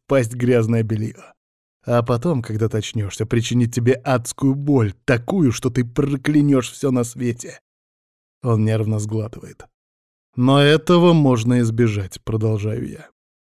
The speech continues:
Просто ответь на два вопроса и подай заявление об увольнении.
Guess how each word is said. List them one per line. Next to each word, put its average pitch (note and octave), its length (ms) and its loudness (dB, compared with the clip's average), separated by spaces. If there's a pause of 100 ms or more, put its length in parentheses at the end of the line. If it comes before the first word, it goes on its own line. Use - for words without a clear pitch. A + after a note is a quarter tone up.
(540)
Просто C3 360 4
ответь C3 300 2
на B2+ 120 2
два B2 160 2
вопроса A#2+ 540 0
и - 180 -4
подай B2+ 380 2
заявление A#2+ 540 2
об B2+ 240 -4
увольнении. A2 640 -2